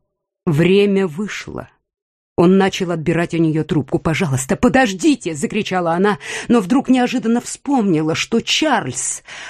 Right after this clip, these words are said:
отключал телефон на ночь, чтобы его не беспокоили. Она прислушивалась к глухим гудкам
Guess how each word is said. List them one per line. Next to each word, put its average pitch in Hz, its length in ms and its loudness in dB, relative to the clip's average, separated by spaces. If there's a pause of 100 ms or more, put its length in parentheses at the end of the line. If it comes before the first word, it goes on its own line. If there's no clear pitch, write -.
отключал 262 840 0
телефон 226 680 2
на 262 200 4
ночь, 160 200 -2
чтобы 196 300 0
его 208 140 2
не 220 100 2
беспокоили. 180 920 -2 (380)
Она 247 300 4
прислушивалась 247 960 0
к - 80 -16
глухим 240 540 4
гудкам 220 760 0